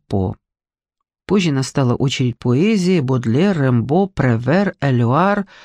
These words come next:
Наконец добралась до толстых романов: Пруст, Стендаль, Камю, Селин, затем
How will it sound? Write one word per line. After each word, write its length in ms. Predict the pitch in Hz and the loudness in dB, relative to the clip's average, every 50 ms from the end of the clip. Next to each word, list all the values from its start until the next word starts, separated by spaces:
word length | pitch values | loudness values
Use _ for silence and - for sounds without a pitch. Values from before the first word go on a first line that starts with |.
| - - - - _ _ _ _ _ _ - | -20 -20 -20 -20 _ _ _ _ _ _ -4
Наконец 800 | - 160 165 - 170 165 165 160 170 196 233 262 262 - - - | -2 -2 0 2 2 2 4 2 2 2 2 0 -2 -4 -8 -4
добралась 580 | 175 170 156 156 151 131 143 175 196 214 190 165 | -4 -2 0 0 0 2 2 2 0 0 -2 -2
до 240 | 143 151 143 127 | -2 0 0 0
толстых 520 | - - 165 180 196 - - - 165 - - | -2 0 0 0 0 -2 -2 -4 -4 -2 0
романов: 640 | 151 151 135 131 131 131 127 123 120 117 117 - - | 0 0 2 2 2 2 2 2 0 -2 -2 -6 -6
Пруст, 600 | _ - 143 180 226 269 - - - - - - _ | _ -2 0 0 0 0 -2 -6 -12 -16 -20 -20 _
Стендаль, 600 | - - - - 131 120 113 113 156 180 214 220 214 | -18 -14 -6 -2 -2 0 0 0 0 0 0 -2 -2
Камю, 500 | - - 117 110 117 160 190 214 214 - _ _ _ _ | -2 -2 0 0 2 2 0 0 -2 -6 _ _ _ _
Селин, 540 | - - - 117 113 107 151 190 208 208 196 | -14 -8 -4 -4 -2 0 0 0 0 -2 -2
затем 560 | - 104 120 - - - 208 220 220 214 | -2 -4 -4 -2 -2 0 0 0 0 -2